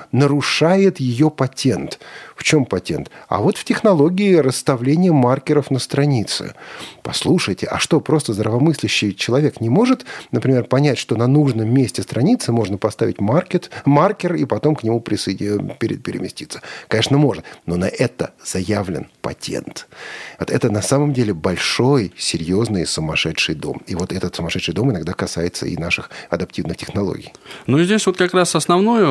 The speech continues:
Speaker 2: вот возмущение это, да, вызвало у, ну, вот, э, англоговорящих, вот, по крайней мере, э, у англоговорящего сообщества незрячих пользователей тот факт, что Samsung вот не,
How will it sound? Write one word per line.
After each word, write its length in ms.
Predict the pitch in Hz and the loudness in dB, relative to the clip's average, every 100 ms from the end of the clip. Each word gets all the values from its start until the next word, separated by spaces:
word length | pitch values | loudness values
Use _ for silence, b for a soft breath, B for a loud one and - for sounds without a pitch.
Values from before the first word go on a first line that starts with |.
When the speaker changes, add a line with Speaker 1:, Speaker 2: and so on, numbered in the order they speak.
| 113 | 2
Speaker 2:
вот 320 | 110 117 - | 0 -2 0
возмущение 600 | 113 123 151 - 135 104 | 2 4 2 2 2 2
это, 120 | 98 - | -2 0
да, 180 | 131 | 0
вызвало 600 | 160 139 151 135 127 117 | 2 2 2 2 2 2
у, 480 | 110 131 131 120 104 95 - - | 0 2 4 4 2 0 -6 -4
ну, 140 | 107 | 0
вот, 160 | 104 101 _ | 0 -2 _
э, 40 | 135 | -2
англоговорящих, 1080 | 101 104 117 110 104 110 117 104 - 104 - | 0 0 0 0 0 2 2 0 -4 -8 -10
вот, 100 | - | -8
по 100 | - | -6
крайней 300 | 98 104 101 | -4 -2 0
мере, 400 | 101 104 101 101 98 - | 2 2 0 -2 -6 -10
э, 60 | 117 | -6
у 220 | 107 104 | -2 -2
англоговорящего 920 | 107 110 104 107 113 117 120 107 107 | -2 -2 0 0 0 0 0 0 -2
сообщества 440 | 98 123 107 - 110 | 0 0 0 -2 -2
незрячих 360 | 113 113 - | 0 -2 -2
пользователей 420 | - 180 139 - - | 2 2 0 -6 -6
тот 160 | 127 - | -6 0
факт, 220 | 160 165 | -2 0
что 220 | - 120 | -2 -2
Samsung 440 | 107 123 - 143 - | 0 -2 0 -2 -2
вот 100 | 120 | -4
не, 200 | 120 120 | 0 0